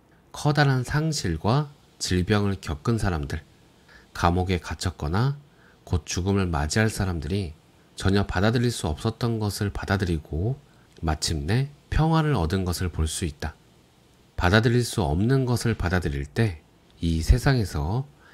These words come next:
가장 큰 사랑이 찾아온다. 살다 보면 어떤 답이나 설명도 전혀 통하지 않는 상황이 있다. 삶이 도대체 말이 안 되는 것이다.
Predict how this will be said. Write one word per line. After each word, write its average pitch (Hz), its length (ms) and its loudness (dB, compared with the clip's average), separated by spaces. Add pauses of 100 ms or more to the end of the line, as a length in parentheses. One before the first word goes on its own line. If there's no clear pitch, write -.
(140)
가장 80 380 -4 (100)
큰 156 360 2
사랑이 104 720 0
찾아온다. 92 540 -2 (680)
살다 147 340 4
보면 107 440 2 (220)
어떤 98 480 0
답이나 104 540 0
설명도 104 640 -2 (260)
전혀 85 260 -2
통하지 151 500 -2
않는 90 440 0
상황이 98 380 0
있다. 76 280 -8 (760)
삶이 139 360 2
도대체 95 420 0
말이 82 320 0
안 78 220 -6
되는 113 260 0
것이다. 80 360 -6